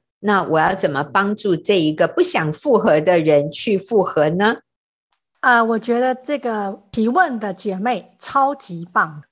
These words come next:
Speaker 1: 嗯。
Speaker 2: 就是她非常认同，呃，鼓励他们不离婚，她认同这个，这个真理，而且她希望他去复合。
Speaker 1: 嗯。
Speaker 2: 啊，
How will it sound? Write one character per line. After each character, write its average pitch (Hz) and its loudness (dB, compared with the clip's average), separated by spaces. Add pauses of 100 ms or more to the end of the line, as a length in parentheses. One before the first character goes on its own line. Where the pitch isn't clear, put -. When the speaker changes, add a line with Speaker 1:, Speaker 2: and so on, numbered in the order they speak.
(120)
Speaker 1:
嗯。 120 -12
Speaker 2:
就 247 -2
是 247 -6
她 247 -2
非 330 -4
常 254 -2
认 254 -6
同， 202 -6 (440)
呃， 208 -4
鼓 214 -2
励 240 -2 (240)
他 - -4
们 233 -2
不 247 -2
离 202 -2
婚， 196 -8 (100)
她 240 -4
认 277 0
同 202 -6
这 226 -2
个， 185 -8 (420)
这 277 -2
个 226 -4
真 214 -4
理， 196 -4
而 208 -6
且 214 -6
她 233 -4
希 262 -4
望 277 2
他 226 -4
去 226 -6
复 214 -6
合。 - -16 (360)
Speaker 1:
嗯。 151 -6
Speaker 2:
啊， 185 -8